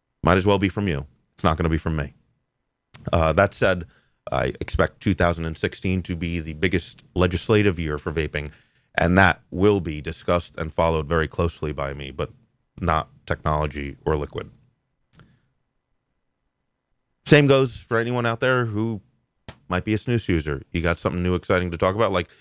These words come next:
when I, when I did this a few year, weeks ago when James came on, he, you know, as a result of that, I don't know, it helped me.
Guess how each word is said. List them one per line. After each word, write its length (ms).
when 160
I, 140
when 120
I 80
did 120
this 200
a 40
few 140
year, 280
weeks 240
ago 160
when 160
James 260
came 200
on, 140
he, 160
you 80
know, 140
as 200
a 40
result 280
of 40
that, 280
I 100
don't 120
know, 160
it 40
helped 220
me. 340